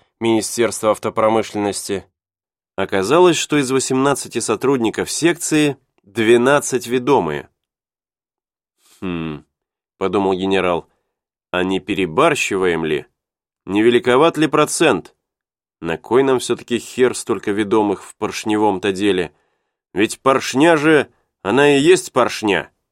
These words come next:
Ходит туда и обратно, не убавить, не прибавить. А с другой стороны, похвальные всё-таки результаты. Из восемнадцати человек двенадцать наши, и только на тринадцатом досадная осечка.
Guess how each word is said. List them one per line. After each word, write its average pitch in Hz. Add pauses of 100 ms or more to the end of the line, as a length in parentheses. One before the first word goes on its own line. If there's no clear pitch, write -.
(280)
Ходит 127
туда 123
и 120
обратно, 117
не 90
убавить, 92
не 80
прибавить. 78 (1400)
А 82
с 80
другой 98
стороны, 80 (720)
похвальные 135
всё-таки 147
результаты. 139 (520)
Из 98
восемнадцати 98
человек 95
двенадцать 87
наши, 92 (460)
и 151
только 151
на 139
тринадцатом 123
досадная 82
осечка. -